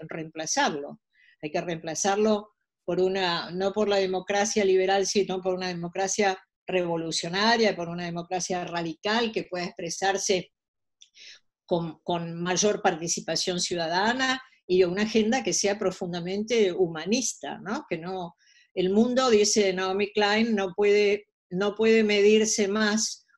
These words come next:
por su crecimiento económico, sino por la calidad de reparación que tengamos. Eso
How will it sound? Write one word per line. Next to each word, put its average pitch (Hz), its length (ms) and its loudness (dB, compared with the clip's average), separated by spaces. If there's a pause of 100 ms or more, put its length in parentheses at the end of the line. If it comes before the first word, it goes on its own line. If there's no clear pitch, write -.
por 180 160 -2
su 175 160 -10
crecimiento 185 720 -2
económico, 208 580 -2
sino 180 320 -4
por 190 160 -2
la 185 120 -2
calidad 180 520 0
de 220 160 2
reparación 175 920 -2
que 151 100 -8
tengamos. 151 680 -10
Eso 196 400 -2